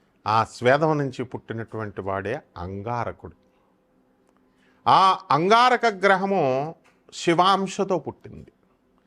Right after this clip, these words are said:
అంటే ఇప్పుడు అర్థమైపోయిందా మీ అందరికీ కూడా? మేషరాశి వాళ్ళందరూ కూడా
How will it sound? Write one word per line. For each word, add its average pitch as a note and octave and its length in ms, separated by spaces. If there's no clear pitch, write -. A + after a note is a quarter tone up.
అంటే C3 400
ఇప్పుడు C3+ 200
అర్థమైపోయిందా D3+ 640
మీ D3+ 120
అందరికీ D3 440
కూడా? F3 460
మేషరాశి D#3+ 800
వాళ్ళందరూ D#3 720
కూడా E3 460